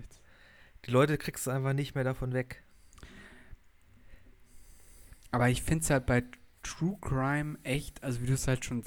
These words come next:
Speaker 1: gesagt hast, ist halt schon ein bisschen deprimierend, weil man kann sich halt nicht hinstellen und sagen, "Jo, das ist Fiktion", sondern es ist halt passiert.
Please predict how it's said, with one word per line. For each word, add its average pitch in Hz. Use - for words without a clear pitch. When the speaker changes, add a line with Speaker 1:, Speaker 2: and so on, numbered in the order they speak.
Speaker 1:
gesagt 113
hast, 110
ist 113
halt 123
schon 147
ein 123
bisschen 143
deprimierend, 135
weil 113
man 120
kann 135
sich 131
halt 123
nicht 131
hinstellen 151
und 139
sagen, 127
"Jo, 131
das 117
ist -
Fiktion", 139
sondern 123
es 123
ist 135
halt 123
passiert. 127